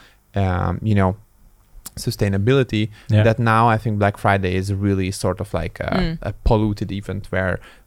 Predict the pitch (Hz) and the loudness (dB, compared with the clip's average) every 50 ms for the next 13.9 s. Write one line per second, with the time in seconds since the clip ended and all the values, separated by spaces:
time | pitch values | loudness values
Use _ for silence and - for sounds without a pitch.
0 | _ _ - - 110 107 104 104 104 - - 113 104 - 117 104 101 104 101 101 | _ _ 0 2 4 6 6 4 4 4 2 2 2 2 0 0 2 2 2 2
1 | 95 92 92 95 98 - 95 95 - - 85 85 90 87 87 - - 98 95 95 | 2 2 0 0 0 0 -2 -2 -2 -4 -6 -2 -2 -2 -2 -2 -2 0 0 0
2 | 95 - - - 104 98 95 98 - 107 104 104 - - - 113 110 104 - 113 | -2 -4 -4 -2 -2 -2 -2 -2 -2 -4 -4 -4 -6 -6 -2 -2 -2 0 0 -2
3 | 104 98 104 - - 104 101 98 101 104 104 98 95 92 - - 82 98 - - | -2 -2 -2 -2 0 0 2 0 0 0 -2 -2 -2 -2 -4 -4 -6 -6 0 -2
4 | 104 101 107 101 107 104 104 104 104 101 98 98 98 95 95 98 101 98 98 98 | 0 0 0 0 2 2 2 2 2 2 2 0 0 0 0 0 -2 -2 -2 -4
5 | 95 95 92 90 98 - - - - 87 - - - 104 - - _ - - 110 | -4 -4 -6 -8 -10 -12 -14 -10 -10 -10 -10 -8 -10 -12 -12 -8 _ -2 -2 -2
6 | 101 - - 107 98 95 92 - 98 101 - - 110 - - 95 87 85 90 107 | -2 0 0 0 0 0 -2 -4 -6 -8 -6 -8 -10 -8 -6 -6 -6 -4 -6 0
7 | 110 135 143 139 127 - 123 113 107 104 - - - - - - 107 107 107 104 | 2 4 4 4 4 2 2 0 0 -2 -4 -14 -16 -18 -8 -4 -2 0 2 0
8 | 98 104 101 98 98 92 98 92 95 95 95 95 95 104 92 92 95 - - - | 2 2 0 0 2 2 2 2 2 2 0 -2 0 -2 -2 -2 -2 -4 -4 -8
9 | 98 - - 110 104 98 98 101 104 98 95 98 98 - - 92 98 101 101 - | -8 -4 -4 -2 -2 -2 -2 -2 -4 -4 -2 -2 -4 -2 -4 -4 -4 -4 -4 -4
10 | 98 101 - - - - - - 147 135 131 123 120 120 117 113 107 - - - | -4 -4 -4 -6 -10 -8 0 2 4 6 6 6 4 4 4 2 2 -2 -8 -16
11 | - - - - _ _ _ 113 104 98 95 95 95 101 101 98 90 - - - | -20 -20 -20 -20 _ _ _ -2 0 0 0 0 2 2 2 2 0 -2 0 0
12 | 101 98 - 95 92 98 95 92 101 104 98 98 92 92 - - 98 92 98 95 | -2 0 2 0 0 0 -2 -4 -2 0 0 0 -2 -4 -6 -6 -8 -4 -4 -6
13 | 98 - - _ _ _ _ - 85 87 - - _ - 95 - - - | -6 -6 -14 _ _ _ _ -2 -2 -2 -2 -6 _ -10 -8 -8 -8 -10